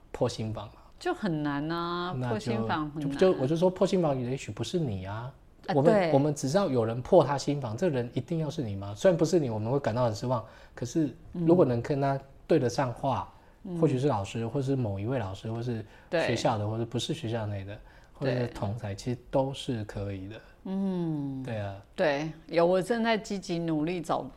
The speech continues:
Speaker 2: 找寻破他心房的
Speaker 1: 对啊，
Speaker 2: 那个角色。
Speaker 1: 或者是他心仪的女生，也是他破心房的一个。
Speaker 2: <laughs> 我刚才在讲，
Speaker 1: 哦。
Speaker 2: 昨天甜甜的分析就想说，因为他，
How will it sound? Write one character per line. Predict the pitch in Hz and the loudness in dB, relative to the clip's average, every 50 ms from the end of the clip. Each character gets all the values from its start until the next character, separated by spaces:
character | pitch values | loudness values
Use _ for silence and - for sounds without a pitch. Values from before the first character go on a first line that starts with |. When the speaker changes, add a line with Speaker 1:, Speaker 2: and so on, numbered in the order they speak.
| - - | -14 -4
Speaker 2:
找 | - - 143 151 | 0 2 2 2
寻 | 156 - - 165 160 160 | 2 0 -2 -2 -2 -2
破 | - - 233 208 190 | 2 6 6 8 8
他 | 165 180 180 175 | 8 6 4 4
心 | 180 - - 180 185 196 | 4 0 -2 -2 -2 -2
房 | 190 - 156 - - | 0 0 -2 0 2
的 | 135 135 | 4 4
Speaker 1:
对 | 123 | 6
啊， | 123 123 | 6 6
Speaker 2:
那 | 127 139 | 6 6
个 | 143 135 127 | 8 8 8
角 | 123 120 - - 135 | 6 6 4 4 6
色。 | 127 127 | 6 6
Speaker 1:
或 | |
者 | 123 120 117 113 113 151 143 | 4 4 2 2 2 2 0
是 | 143 | 0
他 | 143 135 127 | 0 0 2
心 | - - 131 135 | 4 4 4 4
仪 | 127 113 | 4 4
的 | 110 110 | 2 0
女 | 104 104 101 | 0 -2 -2
生， | 104 104 - 120 110 110 110 | -4 -4 -4 -4 -4 -2 -2
也 | 107 | -4
是 | 101 101 | -4 -4
他 | - 120 | -4 -4
破 | 117 - - 156 127 | -2 2 4 6 8
心 | 123 - 127 131 | 8 6 6 2
房 | 123 127 107 101 | 0 -2 -4 -4
的 | 107 110 | 0 6
一 | - | 8
个。 | 247 | 10
Speaker 2:
<laughs> | |
我 | 254 | 10
刚 | 240 - 320 | 10 10 10
才 | 330 339 330 240 | 10 10 10 10
在 | 214 233 247 | 8 6 4
讲， | 247 - 202 156 - - - - - - - | 4 4 2 0 0 -2 -12 -18 -16 -6 2
Speaker 1:
哦。 | - | 4
Speaker 2:
昨 | 226 233 | 6 6
天 | 240 285 320 370 | 6 6 6 4
甜 | - 262 185 170 | 4 2 0 0
甜 | 175 180 185 | 0 0 0
的 | 180 180 | -2 -2
分 | 170 - 208 208 220 | 0 0 0 0 0
析 | 208 - 214 190 | -4 -6 -8 -8
就 | 170 202 202 | -6 -6 -8
想 | 202 - - - - | -6 -8 -8 -8 -8
说， | - - 170 165 165 - | -6 -4 -4 -4 -4 -4
因 | 190 214 220 | -6 -6 -4
为 | 220 | -2
他， | 220 226 | -2 -4